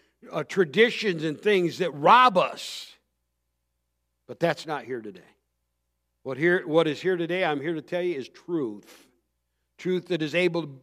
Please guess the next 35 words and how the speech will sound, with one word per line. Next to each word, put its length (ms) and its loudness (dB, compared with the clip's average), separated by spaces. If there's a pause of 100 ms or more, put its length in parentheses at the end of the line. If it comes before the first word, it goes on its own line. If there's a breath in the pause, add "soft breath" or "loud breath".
(140)
set 320 -8
you 100 -6
free. 580 -6
Truth 340 -10
that 100 -6
is 120 -8
able 320 0 (260 loud breath)
to 120 -6
connect 560 -2
you 100 -4
with 180 2
the 100 2
living 360 -2
God. 520 -2 (560)
When 200 0
we 160 0
declare 600 4
the 120 0
glory 400 6
of 140 -4
God 340 6
and 100 -2
the 100 2
lordship 840 4
of 160 -6
Jesus 480 -6
Christ 360 2 (240 loud breath)
and 200 4
point 340 2
you 140 0
to 320 -6
Him, 240 4
you 180 0
cannot 600 4
lose 800 0